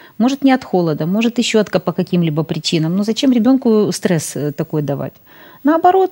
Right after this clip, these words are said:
э, можно не окунать, как вы говорите, а вот как я перед этим сказала, на бере-, на берегу играться,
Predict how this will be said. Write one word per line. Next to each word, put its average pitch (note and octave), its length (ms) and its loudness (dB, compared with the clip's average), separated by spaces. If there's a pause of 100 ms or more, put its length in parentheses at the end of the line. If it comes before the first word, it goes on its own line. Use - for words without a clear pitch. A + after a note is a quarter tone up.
(120)
э, A3 300 0 (720)
можно A#3+ 380 4
не B3 360 6 (260)
окунать, C4+ 440 4
как F#3+ 180 0
вы F3+ 100 2
говорите, E3+ 520 0
а - 20 0
вот F3 140 -2
как - 160 -6
я F3+ 80 0
перед D#3+ 260 -2
этим D3+ 220 -4
сказала, D#3 340 -2
на A#3+ 120 2
бере-, C4 280 0
на B3+ 120 4
берегу C#4 400 2
играться, C4 480 0